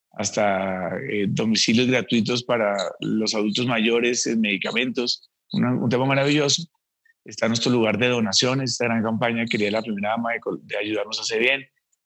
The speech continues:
y toda una arquitectura digital que ahorita más tarde comenzaremos, pero, pero ahí llegamos, ahí fue donde, eh, desde Impulsa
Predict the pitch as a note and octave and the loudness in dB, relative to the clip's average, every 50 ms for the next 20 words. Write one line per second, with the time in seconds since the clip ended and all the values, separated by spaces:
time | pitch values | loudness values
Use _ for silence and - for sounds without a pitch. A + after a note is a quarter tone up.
0 | _ _ - - D#3 C3+ C#3+ G3 G3+ G#3 G#3+ G#3+ F3+ F#3+ E3+ D3+ A#2 - D#3+ D#3 | _ _ 0 0 2 2 2 2 2 2 0 0 0 0 -2 -2 -2 0 0 0
1 | D#3+ F3 D#3+ D#3 - - C3 B2 B2+ - D3 D3 C#3+ C3+ - C#3 C#3 C#3 - D3 | 2 0 0 -2 -2 -2 -2 -2 -2 -2 -2 -2 -2 -2 -4 -6 -8 -6 -6 -4
2 | C3 C3+ C3+ - C#3 A#2+ G#2 G#2 A2+ A2 A#2+ B2+ C3+ C3+ - - B2 A#2 A2+ G2+ | -4 -4 -4 -6 -6 -6 -4 -4 -2 -2 -2 -2 -4 -4 -4 -4 -2 -2 -2 -4
3 | G#2 - _ _ _ _ _ _ _ _ _ D3+ C3+ C#3 C3+ C3+ C3+ - C#3+ D3+ | -6 -10 _ _ _ _ _ _ _ _ _ 0 2 2 2 0 0 2 2 2
4 | D#3+ D3+ F3+ F3 E3 D#3 C3 A2+ G#2+ A2 A#2 B2 - - D3 D3 C#3 C#3+ C3+ A#2+ | 2 2 0 -2 -2 -2 -4 -6 -8 -10 -14 -12 -8 -6 -6 -4 -2 -2 -2 -2
5 | A2+ G#2+ - - _ _ - G#3 G#3+ G3+ - C3 A#2 A2 A2 A2 A2 G#2+ C3 C3 | -2 -4 -6 -10 _ _ -16 -14 -14 -14 -10 -10 -8 -8 -6 -8 -4 -2 -2 0
6 | - D#3 D3+ D3+ D3+ C#3+ | 2 2 2 2 2 0